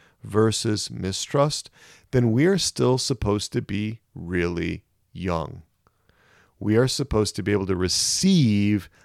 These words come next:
the milk, the spiritual milk. We, this is not something that we wanna rush. We don't want to grow up too fast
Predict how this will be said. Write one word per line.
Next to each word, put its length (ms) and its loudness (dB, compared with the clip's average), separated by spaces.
the 280 -2
milk, 760 2
the 120 0
spiritual 800 0
milk. 560 -2
We, 120 4
this 260 2
is 140 -6
not 200 0
something 240 2
that 100 4
we 160 4
wanna 280 6
rush. 580 4
We 160 0
don't 200 2
want 240 2
to 280 2
grow 460 4
up 260 2
too 280 -4
fast 680 0